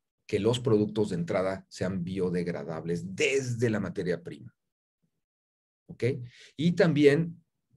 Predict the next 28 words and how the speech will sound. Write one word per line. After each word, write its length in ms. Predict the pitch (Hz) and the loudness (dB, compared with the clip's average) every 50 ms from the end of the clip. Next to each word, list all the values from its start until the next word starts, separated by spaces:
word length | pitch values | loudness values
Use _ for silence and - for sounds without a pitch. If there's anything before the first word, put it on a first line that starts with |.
| _ _ _ _ _ _ _ _ | _ _ _ _ _ _ _ _
yo 260 | 120 - - 151 - | -2 2 2 2 4
creo 160 | - 185 175 175 | 2 0 0 0
que 120 | 185 175 | -2 -4
si 320 | 165 - - 131 127 123 - - - | -4 -4 -6 -6 -6 -8 -8 -10 -4
encauzas 560 | - 117 110 113 127 127 - - 139 123 117 | -2 -2 0 0 -2 -2 -2 -2 -2 -2 -4
bien 420 | 110 110 107 101 78 71 - - _ _ _ _ _ _ _ _ _ - | -4 -4 -4 -4 -4 -6 -10 -16 _ _ _ _ _ _ _ _ _ -6
la 220 | 98 101 98 - | -4 -2 -2 -2
tecnología, 800 | - 101 85 92 92 90 87 85 85 - - 110 107 - - - - _ _ _ _ _ _ | -4 -4 -4 -2 -2 -2 -2 -4 -4 -4 -4 -4 -4 -4 -4 -8 -14 _ _ _ _ _ _
puedes 260 | - 120 120 117 113 | -2 -2 -2 -2 -4
hacer 180 | 113 104 - 117 | -6 -4 -2 -2
una 140 | 107 110 107 | -2 0 -2
empresa 340 | 101 - 107 104 104 - 104 | -2 -2 -4 -4 -4 -4 -6
absolutamente 1400 | - - - - - 104 104 107 107 123 113 - - 107 95 92 98 104 110 113 113 107 107 - 113 110 107 107 - - _ _ _ | -8 -8 -10 -6 -4 -4 -2 -2 -4 -4 -6 -6 -6 -6 -6 -4 -4 -2 -2 0 0 -2 -2 -2 -2 -2 -2 -2 -6 -12 _ _ _
amigable 500 | - 104 101 101 95 101 107 107 104 107 | -6 -6 -4 -2 0 0 2 2 0 -2
con 140 | 107 90 90 | -2 -2 0
el 80 | 87 | 0
medio 200 | 87 90 90 87 | 0 0 0 -2
ambiente. 400 | 85 85 82 80 82 - - - _ _ _ _ _ _ _ _ _ _ _ _ _ _ _ _ _ _ _ _ _ | -2 -2 -2 -2 -6 -8 -16 -20 _ _ _ _ _ _ _ _ _ _ _ _ _ _ _ _ _ _ _ _ _
Fíjate, 340 | - - 175 214 196 - - | -2 0 0 0 0 -2 -2
tienes 240 | - 143 143 143 123 | -2 0 0 0 2
energía 560 | 139 117 107 101 - 123 131 123 120 117 110 107 | 0 0 0 -2 0 2 4 6 6 4 4 2
solar, 480 | - - 98 95 101 107 143 - - _ _ _ _ _ _ _ _ _ _ _ _ _ _ _ _ _ _ _ _ _ | 0 -2 -2 0 -2 -2 -4 -6 -10 _ _ _ _ _ _ _ _ _ _ _ _ _ _ _ _ _ _ _ _ _
la, 100 | - 107 | -2 -2
eh, 460 | 101 92 - 90 90 78 80 78 - - - - - - - | -2 -2 -4 -8 -8 -6 -6 -6 -8 -10 -12 -18 -20 -16 -4
no 140 | 120 120 127 | 0 0 2
sé 160 | 123 123 120 | 4 4 2
por 220 | - - 98 85 - | 2 2 -2 -4 -4
qué 380 | - 101 98 98 95 85 - | -2 -2 0 0 -2 -2 -6